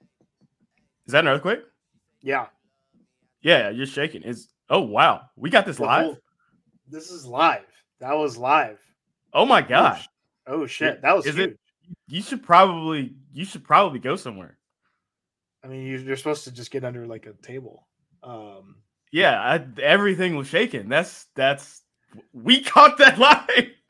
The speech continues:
Speaker 1: I don't see anything in the background, but that's crazy.
Speaker 2: That
Speaker 1: Um,
Speaker 2: is crazy.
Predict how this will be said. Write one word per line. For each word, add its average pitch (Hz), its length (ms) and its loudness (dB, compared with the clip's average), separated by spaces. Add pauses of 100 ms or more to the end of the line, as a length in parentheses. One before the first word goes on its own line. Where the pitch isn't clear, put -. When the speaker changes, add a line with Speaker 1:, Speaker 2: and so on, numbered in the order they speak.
(240)
Speaker 1:
I 165 80 6
don't 214 100 4
see 220 140 -6
anything 208 240 0
in 180 80 -2
the 147 80 -4
background, 147 500 2
but 123 160 -8 (440)
that's - 340 2
crazy. 151 500 -6 (580)
Speaker 2:
That 127 540 2
Speaker 1:
Um, - 0 -
Speaker 2:
is 127 460 -4
crazy. 135 420 -8